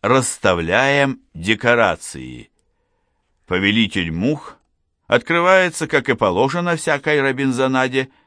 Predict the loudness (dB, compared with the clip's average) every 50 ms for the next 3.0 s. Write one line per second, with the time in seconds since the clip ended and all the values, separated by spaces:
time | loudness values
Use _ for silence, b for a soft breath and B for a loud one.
0 | b b b b b b b b 2 2 2 2 0 2 2 2 0 -4 -4 -2
1 | 0 0 0 0 -2 -6 -6 -4 -2 0 0 0 0 0 -2 -4 -4 -4 -4 -6
2 | -4 -6 -8 -6 -4 -2 0 0 0 0 -2 -4 -6 -6 -6 -4 -2 -2 -2 -2